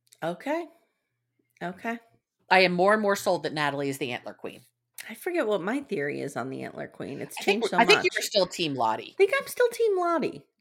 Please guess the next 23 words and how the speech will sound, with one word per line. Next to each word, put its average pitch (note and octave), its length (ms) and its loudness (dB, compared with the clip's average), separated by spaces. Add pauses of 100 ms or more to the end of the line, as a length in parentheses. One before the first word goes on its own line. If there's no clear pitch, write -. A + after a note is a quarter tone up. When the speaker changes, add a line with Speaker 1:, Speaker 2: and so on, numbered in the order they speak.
Speaker 1:
A - 20 -6
little G3 160 2
Speaker 2:
Yeah, C#3 140 4
Speaker 1:
bit. D#3 160 4
Speaker 2:
I D#3+ 40 0
think F#3+ 160 2
Speaker 1:
I A#3 80 8
Speaker 2:
it's A3 100 4
Speaker 1:
did E3 80 4
Speaker 2:
Nat. C#3+ 180 8
Speaker 1:
suspect A#4 440 0
Shauna G#3 420 2
at D4 180 -2
one F4 260 -2
point, F#4 500 -4
Speaker 2:
Oh, B3 40 2 (100)
I A3+ 80 12
Speaker 1:
but A3 60 8
Speaker 2:
did C4 140 0 (100)
too. D3 240 4 (420)
Speaker 1:
I A3+ 120 -6
don't G3+ 220 -4
know. D3 400 -6